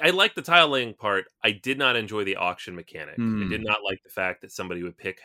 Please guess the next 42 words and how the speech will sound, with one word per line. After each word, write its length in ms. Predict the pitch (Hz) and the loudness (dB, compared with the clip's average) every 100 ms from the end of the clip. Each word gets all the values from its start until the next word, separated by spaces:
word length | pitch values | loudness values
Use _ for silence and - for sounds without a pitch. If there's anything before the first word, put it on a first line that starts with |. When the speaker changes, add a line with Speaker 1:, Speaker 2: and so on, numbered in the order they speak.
| - | -16
Speaker 1:
how 160 | - 87 | -8 -6
those 160 | 85 | -6
things 200 | - 85 | -14 -18
go 160 | - 98 | -8 0
out. 220 | 123 - | 0 0
It 80 | 90 | -8
really, 360 | 87 92 127 117 | -12 -6 -4 -4
Speaker 2:
Sure. 120 | 87 | -4
Speaker 1:
really, 220 | 107 101 92 | -4 -6 -8
really 240 | 98 90 | -6 -8
slowed 280 | - 98 87 | -8 -8 -10
the 60 | |
game 260 | 82 82 87 | -10 -12 -10
down 300 | 104 113 131 _ _ _ - | -10 -10 -12 _ _ _ -8
a 80 | 117 | -2
Speaker 2:
Hmm. 80 | 113 | 0
Speaker 1:
lot 260 | 101 110 - | 2 2 0
in 140 | 101 | -12
the 60 | 90 - | -12 -12
two 80 | 95 | -10
or 40 | |
three 140 | 90 92 | -8 -10
plays 280 | - 87 85 | -10 -12 -12
I've 140 | 78 | -14
had. 280 | 87 98 123 _ _ _ _ _ | -10 -10 -10 _ _ _ _ _
And 100 | 110 | -2
Speaker 2:
Mm-hmm. 100 | 95 | 0
Speaker 1:
I 20 | - | 0
felt 120 | 104 | -2
like 120 | 90 - | -4 -6
that 80 | 90 | -8
could 100 | - | -10
just 160 | 87 - | -20 -14
be 100 | 85 | -12
removed 480 | 80 78 80 78 - - _ | -12 -12 -12 -14 -18 -20 _
and 120 | 82 | -18
just 220 | 78 - _ | -18 -20 _
replace 400 | 92 - 101 95 | -14 -4 -2 -2
it 40 | 107 | -8
with 140 | 92 | -12
a 60 | 85 | -12
normal 580 | 80 90 92 90 87 | -8 -6 -4 -6 -8